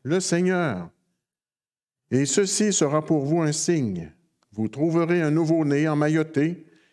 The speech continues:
et couché dans une crèche. » Et soudain,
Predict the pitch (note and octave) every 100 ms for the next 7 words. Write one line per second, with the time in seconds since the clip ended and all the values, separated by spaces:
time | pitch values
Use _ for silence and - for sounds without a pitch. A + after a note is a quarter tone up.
0 | _ _ _ _ _ B2 B2 E3 - -
1 | D3 D#3 A2+ A#2 A2 B2 B2 A2+ A2 G#2
2 | - - F2 - _ _ _ _ _ _
3 | _ _ _ _ _ _ _ _ C#3 D3
4 | A3+ E3+ F3